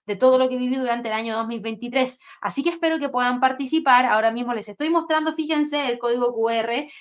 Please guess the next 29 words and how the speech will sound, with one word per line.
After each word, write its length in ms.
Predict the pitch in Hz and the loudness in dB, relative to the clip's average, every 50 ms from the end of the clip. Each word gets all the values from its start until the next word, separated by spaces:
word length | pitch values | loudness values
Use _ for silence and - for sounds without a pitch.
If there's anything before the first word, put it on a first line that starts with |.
| - - | -20 -12
Si 120 | - 240 | -6 -6
están 220 | 233 240 269 269 285 | -4 -2 0 0 0
en 100 | 285 294 | 0 0
un 100 | 294 294 | 0 0
computador, 640 | 311 269 254 285 294 285 277 285 294 294 294 - - | -2 -2 -4 -4 -2 0 2 2 2 0 -2 -6 -6
agarren 360 | 214 214 208 226 240 254 262 | -6 -4 0 0 0 0 -2
su 120 | 254 - 254 | -4 -4 -6
celular, 440 | - 277 262 269 269 269 277 269 - | -6 -4 -4 -2 0 0 0 0 -2
escaneen 420 | 214 180 - - 226 233 254 262 269 | -8 -8 -4 -4 -2 -2 -2 -2 -4
el 160 | 277 262 240 | -4 -6 -4
código 480 | - 277 269 277 285 277 277 285 277 277 | -2 0 0 0 0 0 0 0 0 0
que 80 | - | -2
los 180 | 196 196 185 220 | -4 -4 0 0
va 40 | 262 | 0
a 40 | |
llevar 220 | 262 262 254 262 254 | 0 0 0 -2 -2
directamente 480 | 254 247 254 254 254 247 254 254 254 | -2 -4 -4 -4 -4 -4 -4 -2 0
a 40 | 254 | 0
la 100 | 240 - | 0 2
página 360 | 254 262 262 - 277 262 254 | 2 2 2 2 -2 -4 -2
para 200 | 247 214 - 196 | -2 -2 -4 -4
que 80 | - 175 | -6 -8
se 120 | - 220 | -8 -6
registren. 560 | 214 240 233 - 330 330 330 311 285 294 294 - | -6 -6 -2 2 2 2 2 0 -4 -4 -4 -2
El 100 | 220 208 | -2 -2
registro 380 | 214 220 214 - 262 254 - 240 | -2 -2 -4 -4 -4 -4 -4 -6
es 40 | 247 | -8
completamente 540 | 233 214 190 226 226 220 226 226 226 233 233 | -8 -8 -6 -6 -6 -6 -6 -8 -8 -6 -2
gratuito. 540 | 233 254 254 320 349 330 339 359 392 381 | -2 0 2 2 2 2 2 2 0 -2